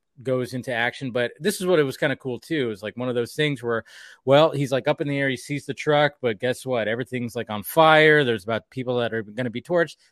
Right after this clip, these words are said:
Naturally, Superman is going to save the people as opposed to chasing after the guys with the chemicals. And I like how he does it, too. I like,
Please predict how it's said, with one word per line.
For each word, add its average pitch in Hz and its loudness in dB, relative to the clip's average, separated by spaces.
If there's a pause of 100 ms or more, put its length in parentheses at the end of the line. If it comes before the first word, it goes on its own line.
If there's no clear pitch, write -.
(120)
Naturally, 277 0
Superman 135 -2
is 120 -10
going 117 -8 (100)
to 104 -12 (340)
save 107 -4
the 110 -6
people 104 -6
as 95 -8
opposed 98 -12
to 92 -10 (260)
chasing 147 2
after 123 -4
the 104 -12
guys 95 -8
with 98 -8
the 98 -12
chemicals. 92 -8
And 101 -8 (280)
I 113 -6
like 156 2
how 147 2
he 131 0
does 123 -4
it, 107 -12
too. 104 -8
I 95 -6
like, 107 -6